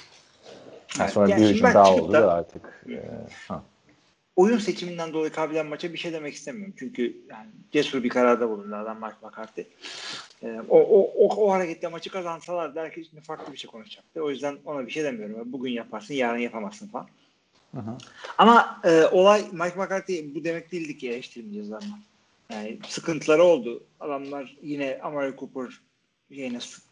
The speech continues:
Speaker 1: e, kıskaç, kıskaçına takıldılar. Yani on dört tane top attılar aynı adama. Tamam, Amari Cooper iyi ama ya bu takımda başka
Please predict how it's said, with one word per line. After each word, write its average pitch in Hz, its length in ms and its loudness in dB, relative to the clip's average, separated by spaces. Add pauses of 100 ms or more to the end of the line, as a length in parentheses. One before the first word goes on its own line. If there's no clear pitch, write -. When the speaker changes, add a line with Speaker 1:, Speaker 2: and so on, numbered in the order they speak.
(160)
Speaker 1:
e, 170 80 -16 (880)
kıskaç, - 460 -2
kıskaçına 127 500 -4
takıldılar. 107 640 -8 (460)
Yani 113 100 -8
on 160 280 2
dört 135 220 0
tane 135 400 -6
top 131 220 -10
attılar 113 320 -8
aynı 107 260 -10
adama. 107 420 -12 (280)
Tamam, 117 200 -14
Amari 135 240 -8
Cooper 143 200 -10
iyi 143 240 -2
ama 143 340 -6 (280)
ya 120 120 -10
bu 123 80 -10
takımda 139 340 -2
başka 135 360 -2